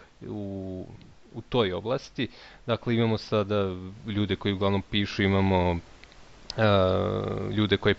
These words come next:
prevode, e, il-, bilo kratke priče, bilo stripove,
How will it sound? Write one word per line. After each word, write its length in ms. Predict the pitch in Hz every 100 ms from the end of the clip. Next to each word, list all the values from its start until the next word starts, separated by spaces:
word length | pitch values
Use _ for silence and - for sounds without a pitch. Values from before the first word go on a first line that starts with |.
| -
prevode, 460 | 110 98 104 98 98
e, 220 | 95 95 98 98 101 104 - 131
il-, 160 | 107
bilo 300 | 107 101 101
kratke 340 | - 104 - 98
priče, 360 | - 101 -
bilo 260 | 92 98 98
stripove, 600 | - 107 101 120 104